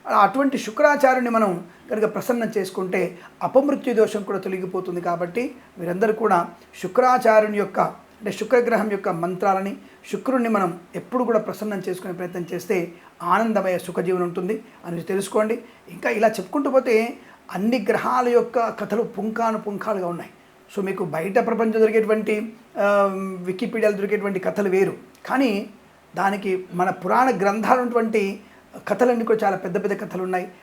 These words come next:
అవన్నీ కూడా మీకు already YouTube-లలో వచ్చేసాయి. అటువంటి కథలు విని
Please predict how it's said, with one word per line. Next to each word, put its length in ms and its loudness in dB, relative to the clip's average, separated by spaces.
అవన్నీ 260 0
కూడా 200 6
మీకు 220 2
already 420 4
YouTube-లలో 360 0
వచ్చేసాయి. 520 -2
అటువంటి 300 -4
కథలు 360 -2
విని 340 0